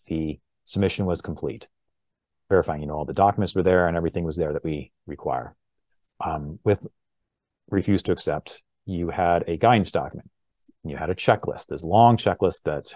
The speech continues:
reviewers would fill out and applicants would typically do it too, um, and so on. With technical screening, all that goes away. So one thing I really like about E star is that it did away with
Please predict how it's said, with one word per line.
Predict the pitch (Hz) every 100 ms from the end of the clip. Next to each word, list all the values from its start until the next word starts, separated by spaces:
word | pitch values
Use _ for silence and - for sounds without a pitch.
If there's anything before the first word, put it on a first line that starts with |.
| -
reviewers | 76 95 95
would | 92 -
fill | 92
out | 87 85 -
and | 80
applicants | 85 80 - 82
would | -
typically | 85 85 78
do | 80
it | -
too, | 123 117 110 - _ _ _ _ _ _ -
um, | 82 78 76 76 - - _ _ -
and | 87
so | - 92
on. | 78 65 _ _
With | 95 -
technical | - 156 - 131
screening, | - 120 104 87 - -
all | 101
that | 101 87
goes | 95 82
away. | 78 65 -
So | - 85
one | 110 151
thing | 135
I | 107
really | 90 120 131
like | 104 107
about | 101 82
E | 95 104
star | - 120 117 _ _ _ -
is | 95
that | 98 92
it | 80
did | 123
away | 123 113 104
with | 87